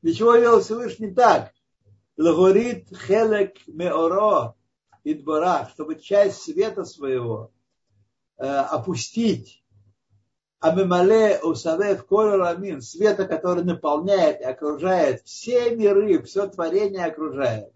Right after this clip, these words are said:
Часть этого света он опустил в нижний мир. И, э, кола каме, э, кола каме кило хашва, перед которым всё как ничто,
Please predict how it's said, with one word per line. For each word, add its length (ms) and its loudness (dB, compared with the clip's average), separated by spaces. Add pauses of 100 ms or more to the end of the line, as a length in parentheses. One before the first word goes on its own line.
(480)
Часть 400 6
этого 320 -2
света 600 -4
он 100 -8
опустил 680 0
в 40 -6
нижний 440 0
мир. 480 0 (560)
И, 360 2 (720)
э, 760 0 (400)
кола 720 4
каме, 600 -6 (120)
э, 120 0
кола 300 6
каме 560 0
кило 340 0
хашва, 420 -6
перед 240 -8
которым 540 0 (420)
всё 400 2
как 300 -4
ничто, 720 2